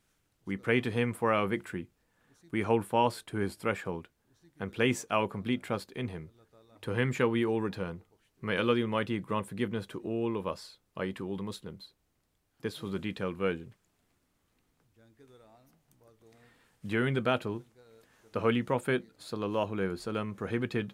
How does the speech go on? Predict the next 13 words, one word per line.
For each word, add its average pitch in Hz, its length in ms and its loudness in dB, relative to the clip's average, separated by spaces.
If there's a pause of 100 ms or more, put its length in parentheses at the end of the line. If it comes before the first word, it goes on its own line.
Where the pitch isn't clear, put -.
(140)
the 107 80 -4
killing 123 380 0
of 110 100 -4
certain 104 380 -2
people. 107 360 -8 (1800)
In 113 100 -2
this 139 180 -2
regard, 98 400 2 (760)
Hazrat 107 280 -2
Ibn 110 240 -2
Abbas 107 600 0
radiallahu 101 520 -2
anhu 101 500 -2